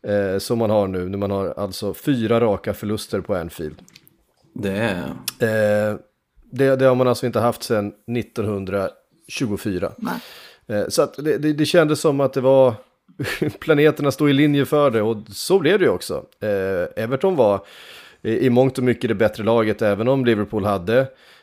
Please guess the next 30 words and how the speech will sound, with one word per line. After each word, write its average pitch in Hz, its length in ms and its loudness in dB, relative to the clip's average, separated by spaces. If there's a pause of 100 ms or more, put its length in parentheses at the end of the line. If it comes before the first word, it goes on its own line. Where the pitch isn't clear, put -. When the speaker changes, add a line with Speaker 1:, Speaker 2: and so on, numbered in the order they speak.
(100)
Speaker 1:
eh, 107 480 2
liksom 104 240 -4
bollinnehavet 107 920 2
som 147 220 -2
man 196 100 2
har 143 180 6
i, 202 40 4 (360)
i 160 40 -6
stort 139 220 -6
sett 131 100 -4
alla 110 180 2
matcher, 104 440 -2
och 107 420 0 (380)
skapar 151 680 0 (260)
en 185 160 2
hel 151 220 2
del 127 140 4
halvchanser. 104 880 2
Jordan 135 320 -2
Pickford 120 560 -2
får 127 100 -10
sträcka 135 340 -4
ut 120 260 0
och 120 60 0
göra 120 260 2
ett 104 80 -6
par 120 100 -4
riktigt 107 220 -8
viktiga 113 320 -4
räddningar, 98 520 -4